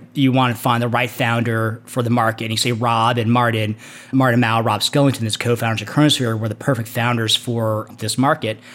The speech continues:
I will also say there's a, there's a founder V C fit, founder investor fit. And I'll be the first to say, like, not every founder is for me. I'm, I'm probably not the right V C board member investor for every founder. So I think,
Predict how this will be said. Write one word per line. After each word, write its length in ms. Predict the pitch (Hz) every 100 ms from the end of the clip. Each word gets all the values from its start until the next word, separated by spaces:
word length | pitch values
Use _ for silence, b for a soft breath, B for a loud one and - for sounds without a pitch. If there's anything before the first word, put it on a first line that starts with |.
| B B B
I 100 | 156
will 120 | 170 190
also 200 | 202 180
say 160 | 175
there's 220 | 156 143
a, 160 | 135 127
there's 160 | 127 127
a 60 |
founder 480 | 117 127 131 139 131
V 180 | 110 113
C 240 | 107 123
fit, 300 | 113 - 82
founder 360 | - 123 117 120
investor 360 | 104 107 107 107
fit. 340 | - 87 87 B B B B
And 80 | 131
I'll 60 |
be 80 | 131
the 80 | 120
first 240 | - 156
to 80 | 143
say, 320 | - 139 127
like, 260 | 120 113 107 B B B
not 320 | 143 143 143
every 180 | 143 135
founder 680 | 131 123 120 123 127 127 120 -
is 240 | 117 113
for 160 | - 123
me. 200 | 143 220
I'm, 220 | 180 131
I'm 100 | 139
probably 260 | - 131 123
not 180 | 127 123
the 80 |
right 260 | 113 117 117
V 240 | 110 117 113
C 340 | - 120 113
board 320 | 110 117 120
member 240 | 120 117 110
investor 360 | 110 110 -
for 120 | 117
every 160 | 107 101
founder. 540 | - 120 117 95 92 -
So 180 | -
I 80 | 135
think, 380 | 135 170 147